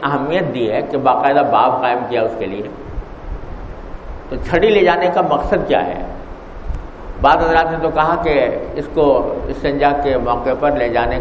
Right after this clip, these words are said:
کا مقصد یہ ہے کہ عام طور سے استنجا کیا جاتا ہے ویرانوں میں،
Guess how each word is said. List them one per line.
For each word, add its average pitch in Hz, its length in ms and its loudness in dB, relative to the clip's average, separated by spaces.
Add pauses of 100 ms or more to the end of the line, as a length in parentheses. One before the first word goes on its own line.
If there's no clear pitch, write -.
کا 135 100 2
مقصد 117 460 -2
یہ 120 200 0
ہے - 420 2 (440)
کہ 135 320 4 (920)
عام 139 280 2
طور 151 200 6
سے 151 60 2
استنجا 139 400 0 (100)
کیا 131 100 2
جاتا 127 400 2
ہے 151 80 4 (100)
ویرانوں 127 460 2
میں، 151 140 -2